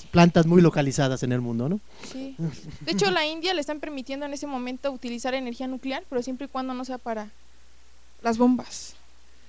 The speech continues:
Speaker 1: Sí, bueno, la, te-, se puede utilizar esa tecnología para hacer bombas, pero en general, eh, lo que más se está utilizando a nivel mundial es para producción de energía eléctrica, ¿no?
Speaker 2: Ah, ok. Y entonces, dice, ¿dónde,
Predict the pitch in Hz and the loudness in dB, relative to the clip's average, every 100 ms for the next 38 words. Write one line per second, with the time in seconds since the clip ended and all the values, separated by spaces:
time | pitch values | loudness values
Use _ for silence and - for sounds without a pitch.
0 | - - - 214 185 165 175 - 175 - | -16 -4 8 12 12 12 12 10 10 12
1 | 175 208 220 202 180 190 185 170 156 147 | 12 12 12 12 12 12 10 8 8 10
2 | 170 165 147 175 160 165 165 175 - 151 | 10 10 10 12 12 12 12 10 10 8
3 | 143 151 156 175 185 170 156 143 143 139 | 8 8 12 12 12 8 6 6 6 8
4 | 156 - 170 160 165 147 160 160 147 131 | 6 6 4 4 4 6 6 6 6 6
5 | 139 151 147 143 139 139 127 117 120 117 | 6 6 6 6 4 2 0 0 -4 -6
6 | - 127 123 120 120 120 117 127 110 104 | -4 -4 -2 -4 -6 -8 -8 -8 -8 -10
7 | 104 113 123 151 233 233 240 233 - - | -14 -14 -8 -6 -6 -10 -16 -16 -18 -14
8 | 240 - - - - - 285 226 302 349 | -12 -12 -16 -16 -10 2 6 6 4 2